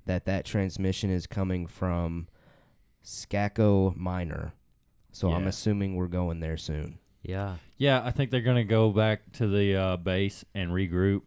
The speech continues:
Speaker 2: and then I think Anakin is definitely, and maybe Ahsoka, maybe that's gonna be the introduction we have with Ahsoka, is she's gonna be, and her and Anakin are gonna be involved on this mission going to Skako Minor, to see if they can rescue Echo.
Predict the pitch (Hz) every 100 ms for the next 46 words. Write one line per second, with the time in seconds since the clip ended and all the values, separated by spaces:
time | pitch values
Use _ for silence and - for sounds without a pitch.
0 | - 90 87 82 82 - 90 87 85 85
1 | 98 90 87 - _ _ _ _ _ 101
2 | 98 92 - 90 82 76 - 104 92 90
3 | 92 92 87 87 - 98 104 160 127 -
4 | 104 101 98 90 104 117 110 - 101 95
5 | 90 90 90 92 - 90 85 85 85 85
6 | 80 87 85 90 80 82 85 - 73 104
7 | 82 90 87 90 85 - 82 - 95 87
8 | 87 85 92 85 147 139 85 82 85 80
9 | 82 85 85 - 87 85 90 82 85 82
10 | - 85 78 - _ _ - 95 85 87
11 | 82 78 80 78 - _ - - 90 87
12 | 82 82 - - 87 - 85 78 82 82
13 | - 90 80 80 80 78 78